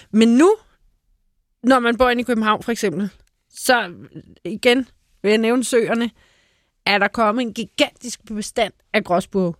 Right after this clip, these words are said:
Altså, der er så mange gråspurve. Og det fede ved gråspurve er, de har jo den grad fulgt mennesket, så de er jo enormt tillidsfulde. Men hvis en hæk er helt levende af kvider, <laughs> sådan en ligusterhæk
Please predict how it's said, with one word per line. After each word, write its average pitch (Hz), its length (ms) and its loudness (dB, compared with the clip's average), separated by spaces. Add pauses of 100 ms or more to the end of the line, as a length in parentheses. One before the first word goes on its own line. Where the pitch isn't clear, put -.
(160)
Altså, 208 200 -2
der 208 100 2
er 220 120 2
så 262 120 -6
mange 233 200 -6
gråspurve. 208 440 -4 (340)
Og 240 120 2
det 247 120 -2
fede 269 260 -2
ved 269 80 -8
gråspurve 214 540 -2
er, 214 60 -2 (440)
de 233 120 -2
har 240 80 -2
jo 220 60 2 (120)
den 226 160 2
grad 208 220 -2
fulgt 214 280 -6
mennesket, 220 340 -2
så 226 100 -8
de 208 120 -8
er - 20 -2
jo 220 80 0
enormt 226 360 -2
tillidsfulde. 294 560 0 (200)
Men 226 340 4
hvis 208 300 -4 (140)
en 226 340 0
hæk 285 280 0 (120)
er 285 60 0
helt 262 300 -2
levende 254 600 0 (720)
af 220 120 0
kvider, 240 360 -2 (440)
<laughs> - 340 -16
sådan 233 320 -4
en 233 40 -2
ligusterhæk 226 680 -2